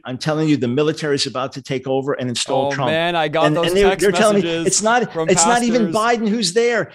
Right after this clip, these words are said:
Speaker 1: It's somebody else. And I'm saying, "This is QAnon conspiracy. This is all this is." And they said, "I never heard of that. I have no idea what you're talking about." I'm talking ministers of the gospel. Isaiah,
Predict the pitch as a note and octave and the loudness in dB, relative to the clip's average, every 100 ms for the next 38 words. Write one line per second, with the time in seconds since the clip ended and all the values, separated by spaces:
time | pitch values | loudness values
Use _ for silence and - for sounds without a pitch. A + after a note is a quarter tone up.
0 | - F#3 - A#3+ A3+ A3+ A3 B3 A3+ - | -6 -4 -4 -4 -6 -8 -8 -6 -6 -6
1 | G#3+ A3+ C4 A#3+ - _ - C4+ D4+ C#4 | -8 -4 -4 -6 -10 _ -8 -4 -2 -4
2 | - - C#4 B3+ B3+ B3+ C4 - C4+ C#4 | -4 -4 -2 0 -2 -4 -4 -4 -2 -4
3 | A3+ G#3 - - B3 - A3+ A3 - A3+ | -4 -8 -12 -4 -2 0 -2 -6 -8 -8
4 | B3+ B3 A#3+ B3+ A#3 G#3 F#3+ G#3+ - G3+ | -6 -4 -4 -2 -2 -2 2 4 2 -2
5 | G3+ G3+ F#3+ E3+ A#3 A3 D3+ C#3 G#2 _ | -4 -6 -6 -6 -4 -4 -6 -6 -8 _
6 | - D3+ F#3 G#3 F#3 F#3 F3 E3 F#3+ G3 | -6 -4 0 0 2 2 0 -2 -4 -4
7 | F#3+ B2+ - _ - A3+ B3 G#3 G#3+ A#3 | -4 -8 -12 _ -6 0 2 4 4 2
8 | - G#3 F3+ F3+ G#3 G3+ - F3 F3+ A3+ | 0 0 0 0 0 -2 -4 -4 0 0
9 | F#3 | -2